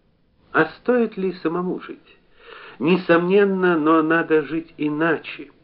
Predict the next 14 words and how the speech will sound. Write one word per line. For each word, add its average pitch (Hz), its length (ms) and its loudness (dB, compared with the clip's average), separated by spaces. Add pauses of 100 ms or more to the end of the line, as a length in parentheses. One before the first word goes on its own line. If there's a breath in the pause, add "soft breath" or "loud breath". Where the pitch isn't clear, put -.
(1160)
Юлия 143 460 0
смотрит 131 560 -2
со 117 80 -6
стены. 110 540 -6 (600 soft breath)
Она 131 280 6
убегает, 139 580 6
закинув 113 560 -2
голову, 127 580 6 (240 soft breath)
шарф 139 400 0 (140)
падает 117 480 0
с - 80 -20
милых 101 380 -8
плеч. - 540 -10 (760)
Мать-купчиха 151 1120 -2